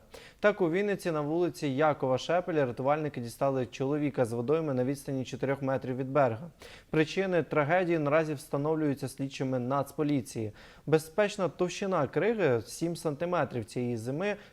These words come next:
товщина льоду доходила до двох-трьох сантиметрів. Для рибалок та охочих прогулятись по кризі це вкрай небезпечно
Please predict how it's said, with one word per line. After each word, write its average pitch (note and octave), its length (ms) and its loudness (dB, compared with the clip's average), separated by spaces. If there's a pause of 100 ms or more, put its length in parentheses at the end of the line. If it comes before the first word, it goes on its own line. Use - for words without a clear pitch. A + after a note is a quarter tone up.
товщина C#3 540 0
льоду D#3+ 240 0
доходила C#3 420 0
до B2+ 160 0
двох-трьох C#3 680 0
сантиметрів. C3 680 -2
Для A#2 180 -2
рибалок D3 500 2
та C3 120 2
охочих C3+ 420 0
прогулятись B2+ 540 0
по - 140 -6
кризі E3+ 360 0
це C#3 160 0
вкрай D3 360 2
небезпечно C#3 340 -4